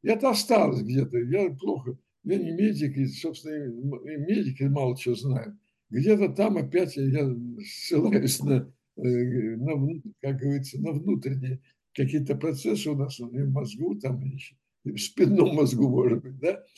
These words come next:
Э, рабство осталось в спинном мозгу в данном случае. Вот. А, но это пятьсот лет назад, а потом мы были европейцами.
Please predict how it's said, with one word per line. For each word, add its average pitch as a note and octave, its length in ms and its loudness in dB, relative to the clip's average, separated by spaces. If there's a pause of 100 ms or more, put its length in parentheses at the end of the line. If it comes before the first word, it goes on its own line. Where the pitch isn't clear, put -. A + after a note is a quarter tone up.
(420)
Э, - 60 -8 (440)
рабство - 420 -2
осталось - 420 -4
в - 40 -4
спинном C#3+ 420 4
мозгу B2+ 340 -2
в C3+ 60 -6
данном C#3 260 -2
случае. - 500 -10 (480)
Вот. C#3+ 400 0 (320)
А, C3 300 6
но E3+ 200 6
это A3+ 340 6 (280)
пятьсот A#3 400 0
лет C#3 200 2
назад, C3 400 -4 (160)
а B2+ 80 -8
потом D#3+ 440 -2
мы D3+ 80 -6
были D3+ 300 0
европейцами. C#3 880 -2